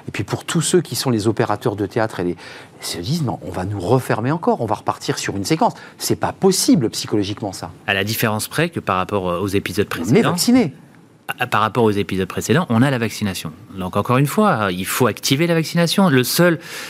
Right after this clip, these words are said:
Speaker 2: la, la seule course et le, la seule, le seul objectif, c'est la vaccination. Encore une fois, je suis pas un médecin, donc c'est pas à moi de tenir ce discours-là, mais aujourd'hui, on veut recommencer à faire rêver les gens,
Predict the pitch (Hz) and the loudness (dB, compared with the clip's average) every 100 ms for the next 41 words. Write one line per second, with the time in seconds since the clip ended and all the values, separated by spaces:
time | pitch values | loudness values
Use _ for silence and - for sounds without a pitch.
0 | - 110 117 127 - 185 165 - 185 - | -4 -2 0 0 0 0 2 2 2 2
1 | - - 113 110 113 - 160 143 113 - | -4 -2 0 2 0 2 2 4 2 4
2 | 139 117 117 - 214 - - - - 143 | 4 4 0 0 -2 -4 -8 -2 2 2
3 | 113 101 107 98 90 82 85 - 123 165 | 0 -4 -6 -6 -6 -10 -4 2 2 2
4 | 135 - 104 113 - 151 113 - - 110 | 0 0 2 2 2 0 0 -2 0 0
5 | 110 120 120 131 135 - 165 175 143 113 | 2 2 2 2 0 2 2 2 0 -4
6 | - - - - 110 131 160 165 117 113 | -8 -12 -2 2 4 4 4 4 4 6
7 | 156 170 156 - 117 120 107 101 120 127 | 6 6 0 0 2 4 2 2 2 2
8 | 98 107 - 110 113 113 117 107 107 127 | 2 0 0 0 0 2 2 2 2 0